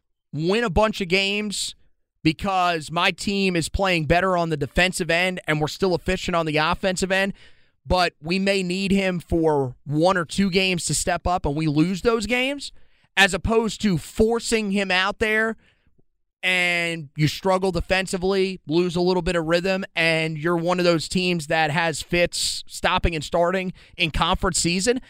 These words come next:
I'm gonna live with those games where we struggled shooting the three, because we're not playing Kerwin Walton a lot w-, because he, he's, he's a li-, defensive liability. This is just a spot where you need your other veterans to step up.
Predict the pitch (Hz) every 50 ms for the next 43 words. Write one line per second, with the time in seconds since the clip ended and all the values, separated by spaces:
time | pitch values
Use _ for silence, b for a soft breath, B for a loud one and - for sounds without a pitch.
0 | B B B B B - 220 247 294 294 285 262 240 220 208 240 247 196 196 214
1 | - - 214 202 185 151 156 214 214 208 196 180 165 147 156 175 180 175 170 165
2 | 165 156 143 - - - _ _ _ _ _ _ - 135 185 202 - - - 226
3 | 233 233 208 208 - - - 226 233 226 220 214 196 - - 190 202 214 226 247
4 | 262 269 269 - - - _ _ - _ _ _ _ - 151 180 175 - - 220
5 | 202 196 190 185 180 175 156 - 120 151 202 220 220 208 - - 220 226 220 208
6 | - - 220 220 208 196 180 180 196 208 202 - 180 165 156 156 156 151 143 139
7 | 135 - _ _ _ - 147 - _ _ _ _ _ _ _ _ - 147 175 -
8 | 180 165 175 - - - 196 170 190 165 - - 175 175 175 156 - 180 185 165
9 | 180 180 185 185 - 160 147 180 185 175 - 185 170 - - 156 165 170 165 165
10 | 156 147 175 170 160 139 120 101 - - b b b b b b b b b -
11 | 147 226 240 - 247 240 170 - 254 240 - - 208 - - - 208 220 233 214
12 | 185 185 185 170 156 160 185 202 196 214 220 220 175 196 196 190 196 226 220 208
13 | 165 180 180 175 175 175 180 175 170 151 - - 160 - - 208 196 185 - 220
14 | 220 - -